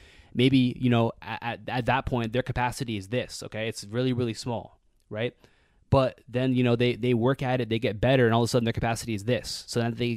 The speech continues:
they can handle more, they can produce more, and now they hold themselves to an even higher standard because they're, they're better, okay? That's how they define success. And so that's a task of all players. So if you feel like you identify with that, that's a really good thing right there. We're gonna get into why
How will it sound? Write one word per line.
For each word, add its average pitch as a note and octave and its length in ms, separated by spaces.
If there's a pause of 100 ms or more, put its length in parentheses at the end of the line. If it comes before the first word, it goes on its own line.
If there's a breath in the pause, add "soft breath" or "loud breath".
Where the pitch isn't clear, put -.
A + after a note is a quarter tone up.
they A#2+ 120
can A2 120
handle C3 300
more, B2 140
they A#2 80
can G2+ 180
produce A#2+ 420
more, B2+ 220
and A2+ 140
now A#2+ 100
they B2+ 80
hold A#2 160
themselves A#2 320
to B2 100
an A2+ 60
even A2+ 180
higher C3+ 380
standard G#2 420
because G#2 300
they're, G2 260
they're G2+ 180
better, - 340 (420 soft breath)
okay? G#2 240
That's A#2+ 300
how D3 80
they B2 160
define A2 380
success. - 540 (440 soft breath)
And G#2+ 360
so - 140
that's C3 160
a C3+ 80
task C#3+ 300
of A#2 100
all G2+ 80
players. G2+ 220
So G2 60
if G#2 80
you E3 100
feel G#3+ 120
like F3 100
you F3 80
identify C#3 360
with A#2+ 140
that, A2+ 140
that's A#2+ 160
a A#2+ 40
really A#2 240
good A#2 180
thing B2+ 160
right G#2 140
there. G#2 140
We're A2+ 60
gonna A2+ 100
get A2+ 100
into G#2+ 200
why G#2 680